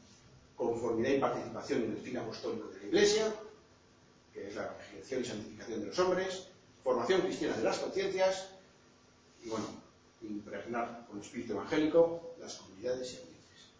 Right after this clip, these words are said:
Y el quinto, comprometerse en una presencia en la sociedad humana. O sea, eh,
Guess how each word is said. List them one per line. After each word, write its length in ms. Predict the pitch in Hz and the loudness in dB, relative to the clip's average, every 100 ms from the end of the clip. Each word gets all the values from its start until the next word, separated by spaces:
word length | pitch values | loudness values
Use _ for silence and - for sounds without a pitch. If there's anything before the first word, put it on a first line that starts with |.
| - | 0
Y 60 | 170 | 2
el 100 | 233 | 4
quinto, 600 | 233 214 226 226 226 - - - - - - - - - - - - _ - - | 2 4 4 2 -4 -10 -18 -20 -20 -20 -20 -20 -20 -20 -20 -20 -20 _ -20 -8
comprometerse 800 | 127 117 113 110 110 156 156 147 | -2 -2 -2 -4 -2 0 0 0
en 60 | 127 | 0
una 180 | 135 | -2
presencia 680 | - 139 143 143 151 151 - - - | -2 -2 -2 -2 -4 -6 -6 -14 -14
en 200 | 120 - | -10 -8
la 80 | - | -8
sociedad 440 | - 101 - 80 - - | -12 -14 -14 -14 -14 -20
humana. 260 | - 87 - - - - - - - - - - - - - _ - - - - - - - - - - - - | -18 -18 -18 -20 -20 -20 -20 -20 -20 -20 -20 -20 -20 -20 -20 _ -20 -20 -20 -20 -20 -20 -20 -20 -20 -20 -18 -14
O 100 | - | -12
sea, 180 | - - - - - - - - - - - - 101 | -12 -14 -20 -20 -20 -20 -20 -20 -20 -20 -20 -20 -14
eh, 340 | 95 92 | -12 -12